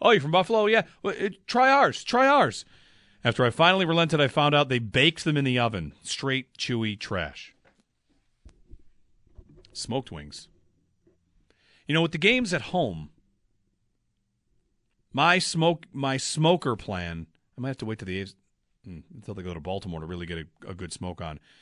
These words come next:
I've got pregame duties. I can't quite, you know, take over smo-, full smoker duties, like, in the tailgate lots 'cause I got pregame on Sunday. One o'clock Sunday. And then, I mean,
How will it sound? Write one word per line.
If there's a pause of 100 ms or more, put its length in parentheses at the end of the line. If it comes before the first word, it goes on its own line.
(120)
I've
got
pregame
duties.
I
can't
quite, (500)
you
know,
take
over
smo-,
full
smoker
duties,
like, (340)
in
the
tailgate
lots (400)
'cause
I
got
pregame
on (160)
Sunday. (3000)
One
o'clock
Sunday. (1400)
And
then, (360)
I
mean,